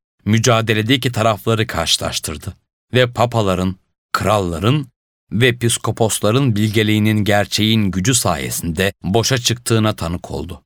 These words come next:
Papalık, izleri tüm uluslarda ve tüm çağlarda görülecek olan bir yenilgiye uğramıştı. Papalık temsilcisi Luther'in konuşmasının yarattığı etkiyi gördüğünde, Roma'nın gücünün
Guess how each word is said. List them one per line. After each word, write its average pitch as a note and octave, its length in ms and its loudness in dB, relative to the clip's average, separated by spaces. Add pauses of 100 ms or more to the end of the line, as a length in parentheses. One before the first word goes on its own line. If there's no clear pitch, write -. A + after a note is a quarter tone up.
(160)
Papalık, B2 580 0 (260)
izleri C#3 500 2
tüm D3 320 2
uluslarda A2+ 800 2 (260)
ve A2 140 0
tüm C#3+ 300 2
çağlarda G#2 600 2
görülecek A2+ 680 2
olan A2 280 2 (260)
bir A2 360 2 (180)
yenilgiye F#2+ 560 0
uğramıştı. B1+ 680 -4 (920)
Papalık A#2+ 440 0
temsilcisi G#2 800 0 (240)
Luther'in C3 440 4
konuşmasının A#2 800 2
yarattığı F#2 500 0
etkiyi G2+ 540 -2
gördüğünde, C#2 720 -6 (500)
Roma'nın A#2+ 680 4
gücünün A2 440 2